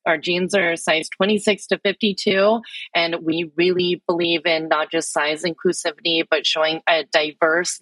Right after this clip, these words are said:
lineup of people that wear our clothes. And it's exciting to see how our clothes have changed people, especially since Shark Tank. Like,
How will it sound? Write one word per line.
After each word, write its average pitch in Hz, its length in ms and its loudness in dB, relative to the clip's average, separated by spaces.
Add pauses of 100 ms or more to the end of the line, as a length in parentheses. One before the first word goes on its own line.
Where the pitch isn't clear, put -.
lineup 156 400 0
of 156 180 2 (360)
people 180 300 0
that 147 160 0
wear 156 160 2
our 147 100 -2
clothes. 147 300 -2
And 147 100 -2
it's 143 180 -4
exciting 156 540 -4
to 143 100 -8
see 151 240 -4
how 147 200 -2
our 139 120 -2
clothes 147 300 -4
have 131 180 -4
changed 143 600 -2
people, 143 300 2
especially 247 420 2
since 214 260 0
Shark 185 280 0
Tank. 139 260 -6
Like, 170 220 0